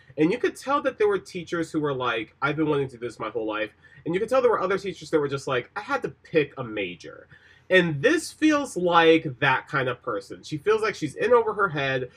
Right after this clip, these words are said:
She doesn't really know what to say or what to do. And she's just kind of talking to them as if they're fully grown adults that have the experience to be able to compare it to what she's saying, to be able to find their own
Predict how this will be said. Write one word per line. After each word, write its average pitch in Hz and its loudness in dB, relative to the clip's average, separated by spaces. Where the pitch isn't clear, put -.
She - -20
doesn't 247 6
really 240 10
know 202 6
what 160 4
to 185 -8
say 185 0
or 170 6
what 156 4
to 135 -10
do. 165 4
And 160 4
she's 226 -10
just - -12
kind 226 2
of 160 0
talking 175 -2
to 180 -8
them 180 0
as 147 2
if 160 2
they're 156 4
fully 185 0
grown 160 6
adults 139 0
that 135 -2
have 131 0
the 131 -6
experience 190 0
to 170 -2
be 156 4
able 147 0
to 135 -2
compare 165 6
it 165 2
to 160 -2
what 143 -2
she's 156 -6
saying, 156 2
to 151 -6
be 143 -2
able 143 0
to 139 -2
find 139 0
their 139 0
own 135 0